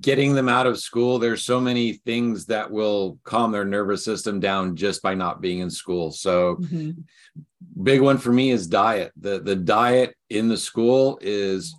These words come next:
Speaker 1: horrific. They pump so much sugar
Speaker 2: <laughs>
Speaker 1: into these kids that
Speaker 2: They do.
Speaker 1: it dysregulates their mind. It throws them
Speaker 2: Mm-hmm.
Speaker 1: out. And then they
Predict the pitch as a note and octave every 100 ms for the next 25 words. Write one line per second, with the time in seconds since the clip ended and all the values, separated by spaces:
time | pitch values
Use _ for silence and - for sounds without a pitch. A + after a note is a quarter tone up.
0 | _ _ G#2+ G#2+ F#2 F2 A2 - G2 F2+
1 | - F#2+ F#2 - A2 A2 - A#2+ B2 B2
2 | - - B2 A#2 B2 B2 A#2+ G3 - -
3 | - _ A#2 A#2+ A#2+ - A#2+ A#2+ A#2 -
4 | - A#2+ A#2+ A#2 G2+ - _ _ - A2+
5 | A#2 A#2 F2 E2+ A2+ G#2 F#2 B2+ C#3+ C3
6 | C#3+ B2 C3 C3 B2 A#2+ G#2 A2 A#2 A#2
7 | G#2 - A#2 A#2 A#2 G#2+ A2 A2+ A2+ -
8 | G2 G#2 A2 A2+ A2 A2 G2 A2 G#2+ G#2+
9 | G#2